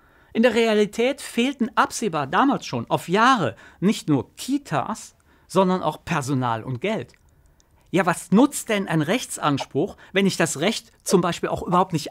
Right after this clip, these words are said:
einklagen kann? Und so gehen viele Eltern und Kinder faktisch nach wie vor leer aus. Problem nicht gelöst. Folgt man dem Statistischen Bundesamt und der neuesten Bertelsmann-Studie,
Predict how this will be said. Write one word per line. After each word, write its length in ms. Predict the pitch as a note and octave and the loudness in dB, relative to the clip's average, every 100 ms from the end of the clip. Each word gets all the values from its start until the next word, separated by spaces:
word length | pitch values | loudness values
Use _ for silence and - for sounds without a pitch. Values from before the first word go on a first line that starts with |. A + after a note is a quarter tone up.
| - | 2
einklagen 800 | G3+ E4 F4 - D3+ B2 A2 G#2+ | 4 4 2 2 0 0 -4 -10
kann? 300 | - - - _ _ _ _ | -12 -12 -18 _ _ _ _
Und 120 | - - | -4 -2
so 120 | F3+ | -2
gehen 260 | E3+ G#3 | -2 -2
viele 460 | F#3+ - C4+ D4 C#4 _ | -2 -2 -2 -2 -4 _
Eltern 400 | F3+ G3+ A3 G3+ | -8 -4 -4 -4
und 160 | C#3 | -4
Kinder 360 | C#3 G#3 A3+ G#3+ | -2 -2 0 -2
faktisch 480 | - F#3+ - D3+ - | 0 -2 0 -6 -2
nach 380 | C#3+ E3+ A3+ - | 4 4 4 0
wie 100 | A3 | -6
vor 440 | - C3+ B2+ G3+ | -4 -2 -2 -4
leer 300 | - D4 E4+ | -6 -4 -2
aus. 340 | - A2+ A2 - _ | -4 -6 -8 -18 _
Problem 340 | - D3 C3+ C#3+ | -8 -4 0 2
nicht 240 | A#3 - | 0 -2
gelöst. 440 | C#3+ A2 A2 - _ _ _ _ - - | -8 -8 -10 -16 _ _ _ _ -20 -20
Folgt 360 | - - G#3+ A#3+ | -6 0 0 2
man 240 | G#3 F3+ | 0 0
dem 180 | F3 E3+ | 0 -2
Statistischen 720 | D3+ D3+ C#3+ A3 - E3 C#3 | -4 -8 -8 -10 -10 -8 -4
Bundesamt 720 | C3 A#3+ D#4 - - C3 B2 | 0 0 0 -2 -6 -6 -6
und 160 | - C#3+ | -6 -4
der 100 | D3+ | -2
neuesten 400 | C#3 E3 - C3+ | -2 -4 -4 -4
Bertelsmann-Studie, 1000 | C#3 G#3 C4+ - C#3 A#2+ - A#2 G#2+ | -2 -2 -6 -6 -6 -6 -8 -10 -10